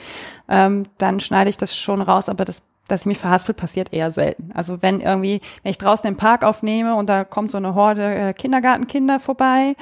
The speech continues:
äh, dann sage ich schon mal, äh, „Lass mal kurz Pause machen, machen wir gleich weiter“, dann schneide ich das raus.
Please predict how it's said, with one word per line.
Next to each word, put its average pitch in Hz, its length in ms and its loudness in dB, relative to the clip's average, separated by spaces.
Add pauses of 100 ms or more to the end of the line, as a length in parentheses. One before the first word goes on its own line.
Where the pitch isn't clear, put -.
(240)
äh, 202 160 2
dann 202 220 0
sage 208 220 0
ich - 60 -10
schon 208 140 -2
mal, 202 300 2
äh, 190 160 -4 (120)
„Lass 196 220 0
mal 202 60 0
kurz - 240 -6
Pause 214 260 4
machen, 208 220 2
machen 175 180 -4
wir 170 80 -4
gleich 160 300 -8
weiter“, 165 260 -6
dann 175 140 -6
schneide 175 300 -4
ich - 60 -14
das - 220 -10
raus. 214 360 2